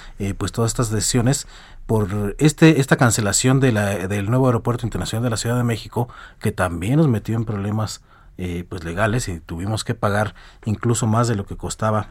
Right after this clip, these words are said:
el nuevo aeropuerto Felipe Ángeles que están construyendo, eh, y las, las famosas bases que, que según López Obrador quedan asentadas ya a dos años de su gobierno,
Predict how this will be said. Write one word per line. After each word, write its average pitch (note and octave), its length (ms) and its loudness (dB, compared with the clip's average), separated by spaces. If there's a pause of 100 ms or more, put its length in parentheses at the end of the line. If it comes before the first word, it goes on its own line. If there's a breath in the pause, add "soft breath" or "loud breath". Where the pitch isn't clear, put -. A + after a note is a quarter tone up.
(100)
el F2+ 320 -6
nuevo G#2+ 240 -2
aeropuerto G#2 460 -4
Felipe F#2+ 340 -6
Ángeles G#2+ 280 -8
que - 60 -16
están - 200 -6
construyendo, A#2+ 640 0 (440 loud breath)
eh, G2+ 720 0
y A2+ 560 2
las, A#2 320 0 (180)
las A#2+ 300 2
famosas F3 560 4
bases C#3 360 0
que, F#2 280 -6 (560 soft breath)
que - 100 -2
según B2 380 2
López C3+ 320 2
Obrador G#2+ 400 0 (380 soft breath)
quedan A#2+ 260 4
asentadas G#2+ 600 -2
ya G#2 220 -2
a G2+ 40 0
dos G#2+ 240 -4
años A2 220 -2
de F2 80 -6
su D2+ 200 -10
gobierno, G2 540 -4